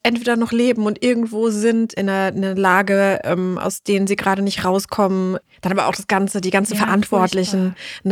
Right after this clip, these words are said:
Speaker 1: ne, irgendwie derjenige, der dafür zuständig war, das zu überprüfen, wo die jetzt gerade
Speaker 2: Ja,
Speaker 1: sind, die
Speaker 2: ja.
Speaker 1: Flugzeuge. Vielleicht hat da auch jemand einen Fehler gemacht und macht sich Vorwürfe des Todes.
Speaker 2: Mhm.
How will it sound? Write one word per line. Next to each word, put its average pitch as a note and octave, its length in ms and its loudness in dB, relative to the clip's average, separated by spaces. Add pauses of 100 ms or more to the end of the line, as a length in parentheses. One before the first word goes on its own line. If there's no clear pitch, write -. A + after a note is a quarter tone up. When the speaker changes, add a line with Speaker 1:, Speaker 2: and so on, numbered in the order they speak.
(140)
Speaker 1:
ne, - 80 0
irgendwie G3 200 0
derjenige, F#3+ 760 0
der F3+ 120 0
dafür F#3 260 -2 (200)
zuständig A3+ 640 -2
war, G3+ 220 0
das F#3+ 180 -4
zu - 120 -8
überprüfen, A3 760 -2
wo A3 120 0
die G#3+ 120 -2
jetzt G#3+ 220 -2
gerade G3 240 2
Speaker 2:
Ja, F#3+ 60 4
Speaker 1:
sind, G#3+ 160 4
die G3+ 40 0
Speaker 2:
ja. G3+ 80 0
Speaker 1:
Flugzeuge. G#3+ 420 0
Vielleicht G#3 260 0
hat A3+ 120 -2
da G#3 240 2
auch - 80 0
jemand G#3+ 340 -2
einen G#3 120 -6
Fehler A#3 340 4
gemacht G#3 380 0
und G3 80 -2
macht G3 160 -2
sich A3 140 -8
Vorwürfe G#3 440 -2
des G3 180 -6
Todes. G3 380 4
Speaker 2:
Mhm. F3 500 2